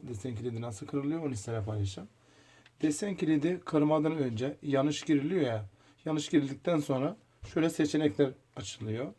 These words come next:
Acil aramalar ya da yedek pin ya da bazı telefonlarda Google hesabı ile açın ya da telefon numarasıyla açın gibi seçenekler çıkıyorsa diyelim desen kilidi oluştururken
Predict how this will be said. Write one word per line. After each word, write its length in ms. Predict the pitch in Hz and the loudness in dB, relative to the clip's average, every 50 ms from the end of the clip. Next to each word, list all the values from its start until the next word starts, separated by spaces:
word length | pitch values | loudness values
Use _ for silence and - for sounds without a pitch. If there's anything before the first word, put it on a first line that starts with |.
| _ _ _ - - - - _ _ _ _ | _ _ _ -20 -20 -20 -20 _ _ _ _
Acil 340 | 143 139 131 117 143 147 156 | 2 2 2 2 2 6 6
aramalar 440 | 147 147 151 143 143 143 143 151 156 - - - | 8 8 8 8 6 6 6 4 2 -2 -8 0
ya 220 | 151 143 131 127 | 2 4 4 6
da 60 | 139 | 4
yedek 400 | 135 131 131 127 143 147 147 - | 4 4 4 6 6 4 4 4
pin 240 | - 151 160 180 - - _ _ _ _ _ | 2 2 2 2 -2 -10 _ _ _ _ _
ya 240 | 160 143 143 143 143 | 4 6 6 8 6
da 200 | 156 156 139 123 | 4 2 2 2
bazı 340 | 135 139 143 135 151 156 147 | 2 2 4 4 2 0 2
telefonlarda 800 | - 143 143 139 110 - 143 139 131 131 127 120 117 156 165 170 - _ _ | 2 2 2 2 2 0 -2 0 2 2 0 2 0 -2 -2 -4 -8 _ _
Google 500 | - 143 147 147 147 147 156 151 156 190 - _ _ _ _ _ _ _ _ _ | -4 8 10 10 10 10 8 4 2 0 -6 _ _ _ _ _ _ _ _ _
hesabı 520 | - - 139 135 - - 143 139 135 143 | -6 -4 -4 -2 2 4 4 8 8 8
ile 220 | 143 135 123 127 127 | 8 8 8 4 2
açın 380 | 120 113 98 - - 147 165 - - | 2 0 -2 -4 -8 -8 -10 -6 -2
ya 120 | 147 135 | -2 -2
da 80 | 135 143 | -2 -2
telefon 420 | - 135 123 131 127 - 156 160 | -4 -4 -4 -4 -4 -4 0 2
numarasıyla 500 | 151 143 131 127 123 104 113 120 117 117 | 2 4 4 2 0 -2 -4 -4 -6 -4
açın 320 | 117 113 104 - 180 180 - _ | -4 -4 -4 -6 -8 -10 -6 _
gibi 180 | - 143 151 147 | 0 2 2 2
seçenekler 520 | - 143 139 143 135 139 123 - 165 147 | 0 0 0 2 0 0 0 0 -2 -4
çıkıyorsa 540 | - - - - 143 123 101 - - 170 - - _ _ _ - _ _ _ | -4 -6 -2 0 0 0 0 -2 -6 -8 -8 -12 _ _ _ -20 _ _ _
diyelim 380 | - 185 170 151 156 190 226 - - _ _ _ _ - _ _ - | 4 6 6 6 6 4 2 -4 -12 _ _ _ _ -20 _ _ 0
desen 360 | 147 139 - - 175 165 156 | 2 2 2 2 0 0 0
kilidi 240 | - 175 175 165 180 | 0 0 2 4 4
oluştururken 720 | 175 175 160 - - 185 180 175 - 180 170 175 185 190 | 4 4 2 0 -2 -2 -2 2 4 4 4 4 2 0